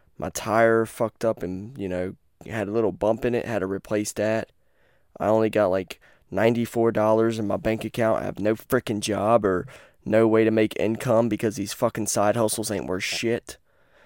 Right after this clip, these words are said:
The damn cat's chewing my damn, you know, fucking headphones. I'm just irritated, man. Life is just fucking retarded, man. So let's get back into the episode. This whole shit show of an episode.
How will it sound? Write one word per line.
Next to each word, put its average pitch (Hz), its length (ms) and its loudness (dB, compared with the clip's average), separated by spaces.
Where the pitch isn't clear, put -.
The 107 100 -12
damn 110 280 4
cat's 113 320 0
chewing 113 300 -2
my 104 80 -2
damn, 107 560 -2
you 117 140 -6
know, 92 240 -2
fucking 113 400 -8
headphones. 120 580 -2
I'm 127 120 -4
just 95 220 -8
irritated, 71 560 -8
man. 82 280 -6
Life 113 320 -4
is - 160 -10
just - 240 -10
fucking 82 320 -8
retarded, 98 600 -2
man. 95 360 -10
So - 120 -4
let's 139 200 4
get 131 180 8
back 113 240 8
into 104 200 -4
the 98 160 -2
episode. 92 600 -4
This 101 220 -8
whole 107 240 0
shit - 340 0
show 98 220 -2
of 95 220 -4
an 95 100 -4
episode. 98 640 -6